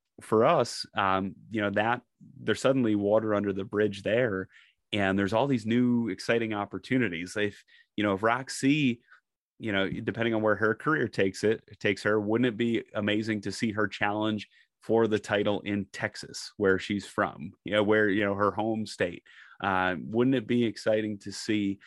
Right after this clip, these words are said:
um, the Impact Tag Team Champions, uh, you know, the, the Good Brothers take on the Briscoes, a long-standing feud that dates back years and years to New Japan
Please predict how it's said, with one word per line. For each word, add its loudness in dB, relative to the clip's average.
um, 0
the -4
Impact 0
Tag -2
Team 0
Champions, 0
uh, 2
you -4
know, 2
the, -4
the 0
Good 0
Brothers 2
take 0
on 2
the -2
Briscoes, 0
a -4
long-standing 0
feud 0
that 0
dates 2
back 0
years 0
and 0
years 0
to -4
New 2
Japan -2